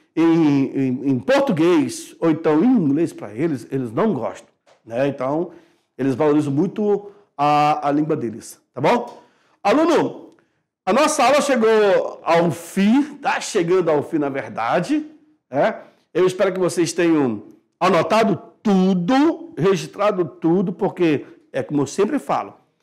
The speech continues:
lá na frente, quando vocês forem fazer a prova, tem as suas anotações, vão dar um papirada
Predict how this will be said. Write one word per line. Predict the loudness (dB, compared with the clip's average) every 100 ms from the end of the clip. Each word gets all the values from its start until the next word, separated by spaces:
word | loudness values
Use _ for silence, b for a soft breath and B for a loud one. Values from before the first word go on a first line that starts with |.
| _ _ _
lá | -4 -2
na | -4
frente, | -4 -2 0 0 -2
quando | -4
vocês | -4 -6 -8
forem | -8 -6
fazer | -6 -4 -6
a |
prova, | -6 -8 -4 0 2 2 0 -4 B B B _ _
tem | 2 2 2
as | 0 0
suas | -2 -2
anotações, | 0 0 -2 -4 0 2 2 0 -6 -18 _
vão | -4 0
dar | 2 2
um | 2 0
papirada | -2 -2 -2 -2 0 0 2 2 0